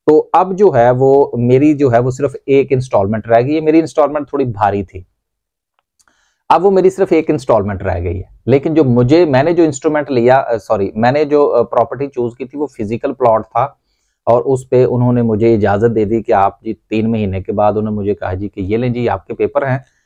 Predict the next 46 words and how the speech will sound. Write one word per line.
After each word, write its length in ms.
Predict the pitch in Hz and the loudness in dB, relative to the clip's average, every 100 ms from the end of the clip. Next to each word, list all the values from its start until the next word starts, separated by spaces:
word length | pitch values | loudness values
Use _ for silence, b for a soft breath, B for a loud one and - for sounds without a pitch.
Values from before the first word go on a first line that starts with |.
| _ | _
पेपर 240 | 120 120 123 | -2 0 0
से 100 | 135 | 0
मुराद 280 | 123 120 117 | 2 2 2
ये 160 | 135 | 0
नहीं 200 | 143 156 | 0 -4
है 100 | 175 | -6
कि 140 | - 120 | 0 0
वो 200 | 127 123 | 2 0
मुझे, 400 | 113 113 113 113 | 0 2 2 2
उन्होंने 200 | 110 110 | 0 0
मेरे 180 | 110 | 2
नाम 280 | 110 101 117 | 2 0 -2
कर 140 | 123 104 | -4 -4
दिया, 260 | 127 190 - _ _ _ - 123 | -4 -6 -10 _ _ _ -2 0
पेपर 180 | 135 | 0
से 120 | 131 135 | -2 0
मुराद 300 | 117 110 113 | 2 2 0
यह 100 | 135 | -4
है 80 | |
कि 80 | 143 | -4
उन्होंने 160 | 135 131 | -4 -2
मुझे, 260 | 117 131 | -2 0
अ, 460 | - - 110 101 101 92 | -2 -2 -2 -2 -8 -12
बिल्ड 340 | 98 123 180 165 | -2 2 2 2
करने 360 | 127 107 104 | -2 -2 -6
की 180 | 95 110 | -6 -6
जो 120 | 101 | -4
है 80 | 92 | -4
वो 120 | 98 | -2
इजाजत 320 | 104 98 98 | -2 -2 -4
दे 120 | 101 101 | -4 -4
दी 180 | 107 | -6
कि 100 | 104 | -8
जी 140 | 107 110 | -6 -4
आप 240 | 98 98 | -4 -4
जो 80 | 104 | -8
है 60 | 98 | -10
वो 60 | |
यहाँ 180 | 98 92 | -10 -10
पे 120 | 98 | -10
बिल्डअप 260 | 95 98 101 _ | -8 -8 -10 _
कर 80 | - | -6
सकते 400 | 98 95 - 95 | -6 -8 -18 -18
हैं, 280 | 87 107 - 104 | -14 -12 -14 -8
घर 140 | 104 | -4
बनाइए। 420 | 107 117 104 127 | -2 -2 -2 -4